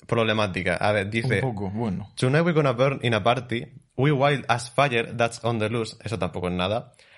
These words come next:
Speaker 1: "Hotter than sriracha on our bodies. Taco tamale, yeah, that's my mood". <laughs> ¿Qué significa exactamente taco tamale, that's my mood?
Speaker 2: Hoy tengo el mood tamale.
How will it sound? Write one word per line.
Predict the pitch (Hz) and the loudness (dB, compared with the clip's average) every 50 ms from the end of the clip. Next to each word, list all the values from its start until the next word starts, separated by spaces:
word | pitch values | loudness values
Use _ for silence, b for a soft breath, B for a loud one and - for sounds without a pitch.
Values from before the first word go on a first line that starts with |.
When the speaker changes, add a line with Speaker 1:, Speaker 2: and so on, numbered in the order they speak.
| b b b | b b b
Speaker 1:
"Hotter | - - 180 190 175 190 165 | 0 2 2 4 4 2 2
than | 143 147 143 135 | 2 2 2 0
sriracha | - - 120 127 156 165 165 - - 135 143 - - - _ _ _ _ _ _ _ _ _ _ - - | 2 2 4 4 4 4 2 2 2 2 2 2 -2 -12 _ _ _ _ _ _ _ _ _ _ -2 2
on | 131 139 135 | 2 4 4
our | 127 120 117 113 113 | 4 4 4 2 4
bodies. | 113 127 123 110 90 87 - - - - _ _ _ _ _ _ _ _ _ | 6 6 6 4 2 -2 -8 -10 -14 -18 _ _ _ _ _ _ _ _ _
Taco | - 156 160 165 196 196 175 | 4 4 4 4 2 0 4
tamale, | 139 131 113 120 135 147 147 147 160 175 - - - 131 | 4 4 4 4 4 4 4 2 0 0 -2 -6 -6 0
yeah, | 120 139 151 160 170 175 - - - 123 | 4 4 6 6 6 4 2 0 -2 2
that's | 139 151 160 156 - | 4 4 4 4 2
my | 147 143 131 120 | 2 2 2 2
mood". | 120 143 143 110 90 - - - - - - | 2 2 0 0 -2 -6 -14 -14 -10 -2 2
<laughs> | - - - 269 - 220 240 220 202 - 170 170 170 - - - | 4 6 8 8 8 8 8 6 6 4 2 0 0 -2 0 2
¿Qué | 170 185 | 2 2
significa | 185 202 196 202 190 - 175 180 160 165 | 2 0 0 0 0 2 2 2 2 2
exactamente | 160 165 151 147 147 147 147 143 143 | 2 2 0 0 2 2 2 2 2
taco | 135 135 131 139 | 2 2 0 2
tamale, | 127 127 127 123 127 127 127 127 120 113 | 2 2 4 4 2 4 4 4 2 4
that's | 120 127 120 127 | 2 0 0 2
my | 127 113 | 0 0
mood? | 107 101 98 92 - - | 0 0 -2 -2 -2 0
Speaker 2:
Hoy | - 240 208 | 0 2 4
tengo | 202 214 202 190 | 4 4 4 4
el | 175 | 4
mood | 165 160 175 170 | 4 2 0 2
tamale. | - 147 143 139 131 135 135 123 113 - - | 4 4 4 4 4 2 2 0 -4 -8 -10